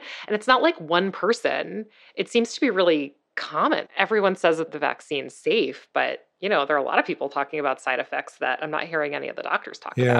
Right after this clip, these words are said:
Speaker 1: about.
Speaker 2: You know, the funny thing, I, I mean, I study science denial. I study, uh,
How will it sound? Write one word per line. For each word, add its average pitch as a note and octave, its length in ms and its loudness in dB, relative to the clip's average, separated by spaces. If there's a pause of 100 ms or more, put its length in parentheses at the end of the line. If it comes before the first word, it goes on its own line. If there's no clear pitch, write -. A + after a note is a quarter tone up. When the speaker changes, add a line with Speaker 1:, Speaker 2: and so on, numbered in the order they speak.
Speaker 1:
about. - 140 -12 (440)
Speaker 2:
You C#3+ 100 10
know, C#3+ 180 10
the B2+ 220 0
funny D3+ 300 8
thing, C3+ 260 6
I, A2+ 180 6
I B2+ 60 0
mean, B2 140 6
I A#2+ 100 8
study C3+ 400 6
science B2 480 4
denial. A2 460 4
I A#2 100 0
study, A#2 600 4 (880)
uh, A#2+ 240 -4